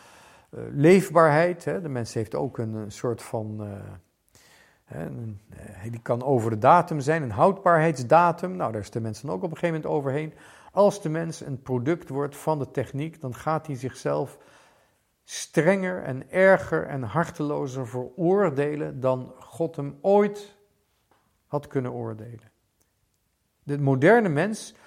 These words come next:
veroordeelt zichzelf, veroordeelt zichzelf erger dan de mens uit de oudheid ooit zichzelf verdedigd heeft. Dat is, ver-, ver-, sorry, veroordeeld heeft. Hè, dus in de oudheid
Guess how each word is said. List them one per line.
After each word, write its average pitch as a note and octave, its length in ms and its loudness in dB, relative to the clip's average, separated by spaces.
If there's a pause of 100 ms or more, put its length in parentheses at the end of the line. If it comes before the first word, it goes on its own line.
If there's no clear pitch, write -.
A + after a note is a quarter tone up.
(180)
veroordeelt F#3 960 4
zichzelf, D3 760 -2
veroordeelt D#3 760 2
zichzelf D3 520 -4
erger E3 600 2 (360)
dan C#3+ 140 -2
de C3 60 -2
mens D3 400 -4
uit C3+ 200 -2
de C3+ 160 -8
oudheid C#3+ 640 -2 (180)
ooit E3 280 6
zichzelf C3 460 -6
verdedigd A#2 560 -10
heeft. F#2+ 260 -20
Dat B2+ 120 -12
is, C#3+ 200 -12 (640)
ver-, D#3+ 200 0
ver-, C#3 200 -4
sorry, B2 260 4
veroordeeld A#2 640 0
heeft. - 360 -16 (420)
Hè, D#3 140 0
dus E3+ 160 0
in E3 120 0
de C#3+ 140 -2
oudheid F#3+ 640 4